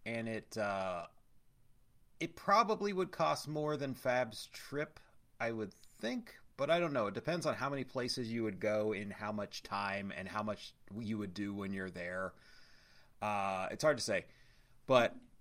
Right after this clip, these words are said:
I have for years, some people may feel this is silly. I think the boys on this podcast will be in full support of it. Fabs mentioned one of his favorite movies being It's a Wonderful Life.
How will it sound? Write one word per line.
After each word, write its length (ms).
I 320
have 480
for 220
years, 380
some 200
people 240
may 200
feel 220
this 240
is 80
silly. 560
I 140
think 260
the 80
boys 320
on 160
this 200
podcast 640
will 240
be 240
in 100
full 340
support 460
of 120
it. 160
Fabs 320
mentioned 380
one 100
of 120
his 180
favorite 340
movies 340
being 340
It's 160
a 40
Wonderful 340
Life. 260